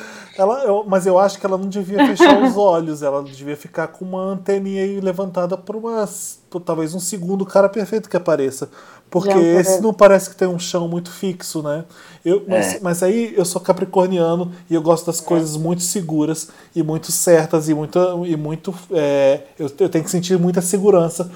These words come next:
Speaker 1: pra eu poder confiar e, e tudo. Então, eu vou sempre desconfiar desse caso qu-, que você
Speaker 2: Uhum.
Speaker 1: me, quando você me conta desse jeito.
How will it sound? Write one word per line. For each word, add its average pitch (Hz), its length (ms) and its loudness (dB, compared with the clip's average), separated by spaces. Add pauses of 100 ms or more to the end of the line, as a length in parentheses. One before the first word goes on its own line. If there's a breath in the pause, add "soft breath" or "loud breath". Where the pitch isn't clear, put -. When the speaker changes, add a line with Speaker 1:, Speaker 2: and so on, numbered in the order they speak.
(180 loud breath)
Speaker 1:
pra 160 120 -2
eu - 20 0
poder 160 220 2
confiar 147 720 6
e, 160 240 0
e 143 40 -2
tudo. 135 280 -4
Então, 147 440 2 (480 loud breath)
eu 160 160 2
vou 147 180 -2
sempre 175 280 2
desconfiar 190 500 2
desse 170 240 -2
caso 156 600 4
qu-, 208 200 -2
que 175 120 -10
você 151 220 -2
Speaker 2:
Uhum. 156 60 -2
Speaker 1:
me, 170 80 -6
quando 160 160 -2
você 160 180 0
me 156 80 -4
conta 151 240 0
desse 143 240 -4
jeito. 143 400 -2